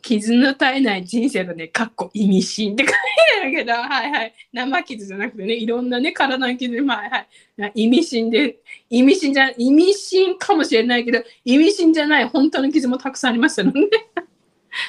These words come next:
はい。っていう感じで、私の思い出話でした。いかがだったでしょうか？<laughs>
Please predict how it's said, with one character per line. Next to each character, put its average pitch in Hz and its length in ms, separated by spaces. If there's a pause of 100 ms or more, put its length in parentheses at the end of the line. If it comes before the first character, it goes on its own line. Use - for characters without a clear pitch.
(120)
は 196 120
い。 180 40
っ - 60 (160)
て 262 120
い 226 240
う 330 60 (2000)
感 196 360
じ 185 120
で、 240 220
私 214 420
の 254 200
思 220 320
い 233 80
出 226 120
話 214 460
で 180 160
し - 160
た。 - 260 (380)
い 254 180
か 415 100
が 403 60
だ 508 60 (460)
っ - 40 (140)
た 508 80 (120)
で 453 180
し - 220
ょ - 20
う - 40 (480)
か？ - 380
<laughs> - 80